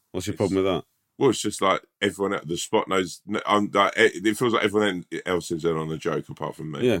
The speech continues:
Speaker 1: great, perfect. That's ideal. You, you, you know, like, when people say, "Oh, you know, talking about, talking about people behind their backs and all that." Love it.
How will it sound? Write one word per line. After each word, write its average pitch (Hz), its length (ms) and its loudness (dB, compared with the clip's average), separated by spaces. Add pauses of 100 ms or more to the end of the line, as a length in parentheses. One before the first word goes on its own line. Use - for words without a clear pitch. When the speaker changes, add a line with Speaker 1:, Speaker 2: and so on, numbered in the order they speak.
Speaker 1:
great, 107 320 6 (540)
perfect. - 580 0
That's 101 160 -4
ideal. 101 460 4 (520)
You, 143 160 0
you, 170 120 6
you 190 140 8
know, 202 160 8
like, 180 180 10
when 160 160 4
people 143 240 4
say, 143 180 2
"Oh, 110 140 8
you 104 160 6
know, 92 180 4 (100)
talking 113 300 0
about, 98 200 2 (260)
talking 110 240 -2
about 85 160 0
people 98 160 0
behind 95 320 2
their 90 100 2
backs - 320 0
and 87 80 -8
all 87 140 -4
that." 78 240 -4 (340)
Love 107 180 0
it. 78 140 -2